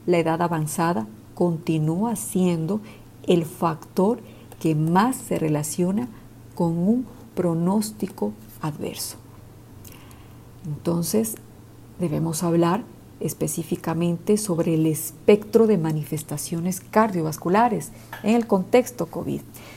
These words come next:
Son varias las manifestaciones cardiovasculares que se pueden presentar en este escenario, principalmente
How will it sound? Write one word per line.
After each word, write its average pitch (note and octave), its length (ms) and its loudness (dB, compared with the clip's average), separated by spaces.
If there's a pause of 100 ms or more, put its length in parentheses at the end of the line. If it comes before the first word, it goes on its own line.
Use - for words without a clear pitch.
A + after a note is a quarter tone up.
(120)
Son D#3+ 300 -4
varias F#3+ 320 6
las E3+ 140 0
manifestaciones E3 800 -2
cardiovasculares D#3+ 840 0
que D#3 140 -8
se D3+ 120 -6
pueden E3 360 0
presentar E3 580 -4
en D#3 140 -2
este D3 240 -4
escenario, F3 560 -2
principalmente E3 1000 -2